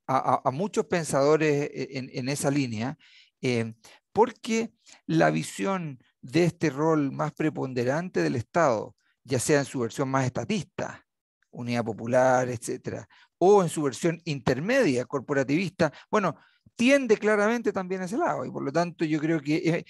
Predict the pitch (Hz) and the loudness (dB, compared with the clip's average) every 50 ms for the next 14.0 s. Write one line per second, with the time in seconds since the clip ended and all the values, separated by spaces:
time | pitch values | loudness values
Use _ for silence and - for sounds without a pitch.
0 | - - - - 175 - - - - 226 190 - - 180 156 196 269 302 262 175 | -16 -4 0 0 2 2 2 0 0 -2 -6 -4 -2 -2 2 4 4 4 6 4
1 | 135 117 110 104 - - _ _ _ _ _ _ _ _ _ - 135 139 135 - | 4 2 0 -4 -6 -12 _ _ _ _ _ _ _ _ _ -2 0 0 0 0
2 | 147 131 - 147 139 120 - 175 175 180 165 143 - 151 139 156 185 196 190 180 | -2 -4 -4 -4 -4 0 2 2 4 4 4 2 2 0 0 2 2 0 0 0
3 | 180 185 180 - 160 139 131 123 - 240 208 - - - 143 143 185 185 - _ | -2 -4 -6 -6 -4 -4 -4 -4 -4 -4 -4 -4 -4 -4 -4 -4 -6 -8 -12 _
4 | _ _ _ _ _ - 139 139 143 143 143 170 170 - 170 156 160 175 160 - | _ _ _ _ _ -12 -8 -6 -4 0 0 0 0 0 -2 -2 -2 -2 -2 -2
5 | 185 180 - 156 135 135 135 165 - 175 - - 151 120 139 135 139 165 180 180 | -4 -2 -2 -2 -2 -2 -2 -4 -4 -4 -4 -6 -6 -2 -2 0 2 4 4 4
6 | 156 143 - - - 127 143 185 220 220 - 190 - - 330 349 349 226 120 110 | 4 2 0 -4 -8 -8 -8 -8 -8 -6 -6 -8 -6 -6 -6 -8 -8 -8 -10 -8
7 | 113 120 120 120 123 120 123 - - - - - _ - 139 147 165 170 165 165 | -6 -6 -6 -4 -6 -6 -8 -10 -12 -18 -20 -14 _ 2 4 6 6 6 6 2
8 | 151 - _ _ _ _ - 139 139 139 139 131 127 120 - 170 156 165 170 170 | -2 -8 _ _ _ _ 0 2 4 4 4 4 2 0 2 4 4 6 4 4
9 | 175 160 151 143 139 120 - - 151 139 139 143 147 - - 147 147 147 143 135 | 2 -2 -4 -6 -6 -6 -8 -8 -8 -8 -8 -10 -8 -6 -4 0 0 0 2 2
10 | 139 131 127 123 131 131 139 151 170 160 - - - - _ _ - 147 131 127 | 2 2 2 2 2 2 4 2 0 -2 -4 -10 -20 -20 _ _ -4 -2 -2 -2
11 | 117 123 117 117 139 156 160 151 123 113 - - 156 156 165 170 156 147 131 127 | -2 -4 -6 -4 0 0 2 0 0 -2 -4 -2 0 0 2 2 2 2 2 0
12 | 117 - - 151 147 147 151 139 - _ - 135 117 - 135 120 123 110 123 127 | -2 -4 -6 -6 -6 -6 -8 -8 -8 _ -10 -10 -8 -6 -6 -4 -4 -2 -2 -2
13 | 131 151 160 151 _ - 160 147 139 135 135 139 131 120 123 127 127 131 123 107 | -2 -2 -4 -6 _ -2 -2 0 0 0 -2 -4 -6 -8 -8 -8 -6 -6 -8 -10